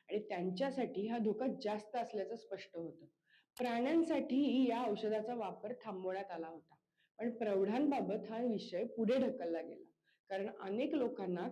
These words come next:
काहीच त्रास झाला नाही आणि काहींना झाला तर तो लगेच समोर आला नाही.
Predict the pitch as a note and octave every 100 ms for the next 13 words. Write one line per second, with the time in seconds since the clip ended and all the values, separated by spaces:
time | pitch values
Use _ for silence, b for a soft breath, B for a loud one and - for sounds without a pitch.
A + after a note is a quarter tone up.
0 | - C#4 D#4 D#4 C#4 A#3+ G#3 G3+ F3+ E3+
1 | C#3+ - B B - G#3 G3+ F#3 A#3 C#4+
2 | C#4+ A3+ G3+ F3+ F3 G#3+ A#3 A#3 C#4 C4
3 | F#3+ F#3 C4 - B3 G3+ F3+ D3+ D3+ D3
4 | C#3+